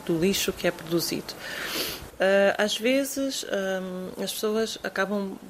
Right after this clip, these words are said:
por, ahm, não ter, eh, uma noção, eh,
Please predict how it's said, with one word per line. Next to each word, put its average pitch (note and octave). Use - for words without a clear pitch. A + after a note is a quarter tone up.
por, F#3
ahm, F3+
não F3+
ter, F#3+
eh, F#3
uma F#3
noção, F3+
eh, F3